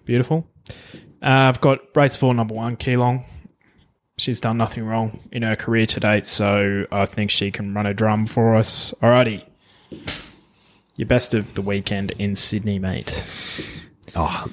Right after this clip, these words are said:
Speaker 2: mate, I'm gonna, I'm gonna go with the Queenslander Alligator Blood. Race six, number one, the, uh, the Silver Eagle.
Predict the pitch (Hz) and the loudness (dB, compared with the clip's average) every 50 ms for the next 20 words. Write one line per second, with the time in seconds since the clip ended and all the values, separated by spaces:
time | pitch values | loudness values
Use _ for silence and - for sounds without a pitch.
0 | - - - 73 90 92 87 80 - - 92 101 107 110 117 110 104 92 73 - | -14 -18 -12 -4 -2 -2 -2 -2 -4 -2 0 2 4 4 6 4 4 2 0 -4
1 | - - 107 107 110 104 101 95 92 87 87 - 90 - - 98 98 104 107 - | -6 -2 0 2 2 2 2 0 0 0 -2 -4 -6 -4 -2 0 2 2 4 4
2 | 110 101 95 87 85 87 87 90 85 87 87 101 101 92 104 101 95 82 76 - | 2 2 2 0 0 -2 -4 -4 -4 -2 -2 -2 -2 0 2 2 2 0 -2 -8
3 | - _ _ - - - - 104 98 92 - - - 110 110 - - - - - | -18 _ _ -20 -20 -4 0 0 2 2 0 0 2 2 0 0 -2 -8 -10 -12
4 | - _ _ _ _ _ _ _ _ _ _ - 101 95 90 85 98 107 107 117 | -16 _ _ _ _ _ _ _ _ _ _ -2 0 0 2 2 2 4 4 4
5 | 123 - - - - - - _ _ - 98 95 90 87 92 90 90 - - 110 | 2 0 -4 -16 -20 -20 -20 _ _ -2 -2 0 0 0 -2 -2 -4 0 2 2
6 | 101 90 92 92 95 104 107 110 120 120 113 | 2 4 2 2 2 4 4 4 4 2 2